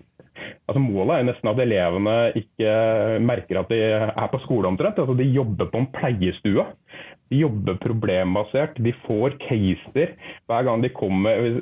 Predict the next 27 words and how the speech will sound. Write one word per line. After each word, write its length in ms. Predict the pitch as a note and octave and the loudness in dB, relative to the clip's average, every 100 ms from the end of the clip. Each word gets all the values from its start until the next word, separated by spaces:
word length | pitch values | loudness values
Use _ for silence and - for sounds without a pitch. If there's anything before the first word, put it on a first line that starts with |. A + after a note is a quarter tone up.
| A#2 - | -2 -4
du 140 | - - | -6 -4
kan 120 | A2+ | -2
tenke 260 | A#2+ G2 - | -2 -2 -2
seg, 140 | G#2+ | 0
altså, 240 | A2+ A#2+ A#2+ | 0 -2 -2
de 240 | A#2+ A#2+ | -2 -2
kommer 320 | - G2 G2 | -2 -2 -2
på 120 | C3 - | -2 -2
skolen, 340 | A2+ F#2+ A#2 | 0 0 0
og 80 | A#2 | 0
så 80 | A2+ | 0
har 60 | |
det 80 | G2 G#2 | 2 2
og 80 | A2 | 2
det 60 | G#2+ | 0
skjedd 180 | - F#2+ | -2 0
med 160 | G#2 G#2 | 0 2
den 160 | F#2+ F#2 | 0 -2
pasienten, 640 | G2 A2+ F2+ D#2+ B2+ D3+ | -2 0 0 -2 -2 -2
og 100 | A#2+ C3+ | -2 0
så 80 | B2 | 2
må 260 | G2+ F2 F#2+ | 2 2 0
de 80 | A2+ | 0
på 80 | C3 | 0
en 80 | |
måte 240 | G2+ - A#2 | 0 0 0
bruke 680 | A2+ G#2+ F#2+ - - A2+ | 0 2 2 0 -2 0